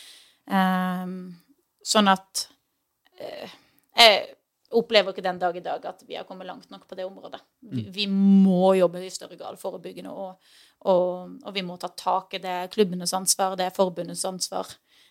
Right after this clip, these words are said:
Speaker 1: ehm, og vi må løse det sammen da. Så
Speaker 2: Det har jo vært flere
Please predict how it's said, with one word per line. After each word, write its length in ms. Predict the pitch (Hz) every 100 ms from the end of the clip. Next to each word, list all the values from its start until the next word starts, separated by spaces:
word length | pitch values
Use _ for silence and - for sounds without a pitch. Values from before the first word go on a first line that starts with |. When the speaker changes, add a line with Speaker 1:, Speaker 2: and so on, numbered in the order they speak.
| _
Speaker 1:
ehm, 400 | 185 180 180 180
og 60 | 180
vi 80 | 180
må 120 | 180
løse 300 | 175 170 190
det 100 | 185
sammen 280 | 180 180 190
da. 80 | - _ _ _ _
Så 560 | - 202 185 185 185 175 - - -
Speaker 2:
Det 140 | - 127
har 60 | 135
jo 40 | 123
vært 100 | -
flere 600 | 107 104 117 113 117